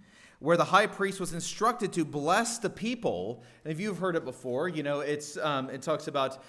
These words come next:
"May God's face look upon you," "May his countenance," you know, the, these types of language. And it's interesting that blessing is associated with the positioning of God's face towards a person,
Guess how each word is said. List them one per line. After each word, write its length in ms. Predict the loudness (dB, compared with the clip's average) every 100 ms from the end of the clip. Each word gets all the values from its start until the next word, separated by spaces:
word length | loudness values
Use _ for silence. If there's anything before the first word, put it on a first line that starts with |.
| -14
"May 140 | -6 -2
God's 340 | 2 2 0
face 640 | -6 -2 0 0 -2 -8 -8
look 200 | -6 -6
upon 380 | -6 -2 -2
you," 220 | -2 -6 -4
"May 160 | -4
his 220 | -2 -6
countenance," 720 | -8 -2 -2 0 -6 -6 -8 -8
you 80 | -4
know, 120 | -2
the, 120 | -2 -4 -10
these 180 | -4 -2
types 320 | 0 0 0
of 200 | -6 -6
language. 560 | -6 -4 -2 -2 -2 -4 -16 -14
And 120 | -6 -4
it's 120 | -2
interesting 420 | -2 -2 -2 -2
that 220 | -2 -2
blessing 400 | -2 -2 0 -2
is 120 | -4
associated 720 | -6 -4 0 0 0 -4 -4
with 160 | -4 -6
the 80 | -8
positioning 1000 | -6 -4 -2 -4 -2 -2 -2 -4 -4 -8 -16 -4
of 220 | -4 0
God's 340 | 2 4 2
face 720 | -4 -12 2 4 4 2 -4 -8 -14 -12
towards 340 | -2 2 2
a 120 | 0 -2
person, 480 | 0 0 -2 -10